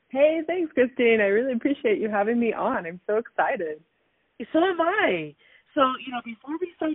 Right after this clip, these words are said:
Speaker 2: talking about Style Space, I really want to know a little bit about you, your childhood growing up, and you as a child. What were you like?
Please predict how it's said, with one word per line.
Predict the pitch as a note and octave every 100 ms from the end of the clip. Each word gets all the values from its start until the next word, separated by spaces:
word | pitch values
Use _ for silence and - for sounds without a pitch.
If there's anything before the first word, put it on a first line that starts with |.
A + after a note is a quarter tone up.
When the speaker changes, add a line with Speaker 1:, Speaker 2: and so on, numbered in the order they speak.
| -
Speaker 2:
talking | B3+ C#4 C#4+ B3 A3
about | G3 G3 F#3 _
Style | - G3 A3+ A#3+ _
Space, | F3 D#3+ F#3+ -
I | - F#3 F#3+
really | A3+ C4+ E4
want | C#4 A#3+ - _ -
to | F#3+
know | F3+ E3+ E3+ E3+ _ _ _
a | -
little | A3+ B3 C4
bit | A#3+ A3+
about | G#3 - F3+ F3+ -
you, | F3+ F3+ F3 F3 _ _ _ -
your | F#3+ F#3+ -
childhood | F#3 F3+ F3+ - F3+ F3
growing | - E3+ F3 D#3+
up, | D#3 D#3 D#3 - _ _ _ -
and | F3 F3
you | G3 A#3
as | A3+
a | G3+
child. | G#3 - E3+ E3+
What | F#3+
were | -
you | A#3+ A#3+
like? | - C#4 -